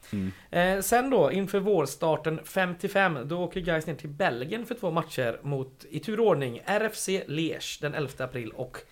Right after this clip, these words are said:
Speaker 2: S P V Fürth. Truppen åker tåg och båt över sundet vid Helsingborg, Helsingör och ställs inför många svåra valmöjligheter när de besöker en belgisk pub och fler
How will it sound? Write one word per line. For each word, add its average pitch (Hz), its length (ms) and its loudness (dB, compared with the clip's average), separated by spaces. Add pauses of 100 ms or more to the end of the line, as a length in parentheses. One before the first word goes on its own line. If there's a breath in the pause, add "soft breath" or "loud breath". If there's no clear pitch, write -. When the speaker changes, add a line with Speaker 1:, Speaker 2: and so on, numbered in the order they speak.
(220 soft breath)
Speaker 2:
S - 280 -4
P 160 80 0
V 131 160 2 (140)
Fürth. - 400 -10 (760 loud breath)
Truppen 208 420 2
åker - 240 0
tåg 277 400 2
och 226 120 0
båt 269 320 4
över 233 200 6
sundet 220 380 4
vid 190 60 2
Helsingborg, 190 400 2
Helsingör 190 420 2 (500 loud breath)
och 180 120 -6
ställs 151 280 2
inför 170 160 -2
många 170 340 4
svåra 151 420 0
valmöjligheter 123 800 2
när 123 80 -6
de 123 60 -12
besöker 123 400 -8
en 110 200 -6
belgisk 113 640 -8
pub 117 220 -8 (220 loud breath)
och 156 240 -4
fler 185 320 0